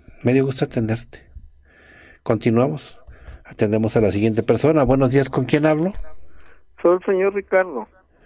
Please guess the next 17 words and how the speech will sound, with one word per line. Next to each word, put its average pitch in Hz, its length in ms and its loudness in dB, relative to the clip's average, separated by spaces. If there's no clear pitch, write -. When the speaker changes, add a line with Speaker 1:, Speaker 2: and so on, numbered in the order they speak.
Speaker 1:
Don 123 240 0
Ricardo, 160 300 4
adelante, 156 360 2
le 139 80 4
escucho. 151 460 0
Speaker 2:
Sí, 160 80 0
gracias, 160 440 -4
don 139 320 -10
Rodrigo. 147 400 -6
Mire, 160 140 -2
Speaker 1:
Con 190 120 2
gusto. 160 220 2
Speaker 2:
este, 160 300 -2
eh, - 360 -8
tengo 196 280 -2
un 214 160 -4
abultamiento 185 1040 -6